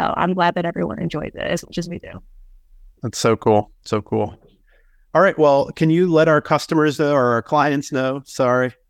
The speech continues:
Speaker 2: our audience know, um, where they can find you and, and, uh, hopefully become your customers?
Speaker 1: Yeah, absolutely. So come and join us. We are, uh, our website is funky mellow dot com.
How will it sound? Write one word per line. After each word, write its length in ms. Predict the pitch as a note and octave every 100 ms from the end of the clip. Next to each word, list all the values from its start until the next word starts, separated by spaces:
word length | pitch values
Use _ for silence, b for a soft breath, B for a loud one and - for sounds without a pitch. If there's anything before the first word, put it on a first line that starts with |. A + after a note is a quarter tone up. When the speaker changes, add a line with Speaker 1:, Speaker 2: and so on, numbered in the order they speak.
| _ _ -
Speaker 2:
our 300 | A2 G#2+ -
audience 500 | B2 C3 A2 G#2+ -
know, 360 | G#2+ G#2+ A2+ - _ _ -
um, 420 | B2 A2+ A2 A#2+
where 220 | A#2+ C3
they 140 | C3 C3
can 180 | B2
find 380 | A2 B2 A#2+ B2
you 300 | B2+ B2+ C3+
and, 340 | A#2+ A#2 A2+ A#2
and, 380 | B2 A2+ A#2 A2+
uh, 280 | A2 A2+ A2
hopefully 300 | C#3+ A#2 B2
become 320 | A#2 A2 B2
your 160 | A#2+ D3
customers? 640 | - G#2 - G#2 G#2 - _ _ _ _ _ _ _
Speaker 1:
Yeah, 160 | C#4 A4 G#4
absolutely. 840 | C4+ - C#4 D#4+ D#4+ C#4 G#3+ -
So 480 | - B3 B3 A#3+ - -
come 200 | C#4+ D4
and 140 | E4+
join 280 | D4 C4 B3+
us. 320 | B3+ F4+ -
We 220 | A#3+ A#3+
are, 380 | A#3+ A#3 A3 A3
uh, 260 | G#3 G3+ G3
our 160 | G#3
website 300 | G#3 G#3 B3+
is 100 | C4
funky 260 | - G#3+ A#3
mellow 220 | A3 G3+
dot 220 | G3+ F#3+
com. 360 | - F3+ G3+ D4+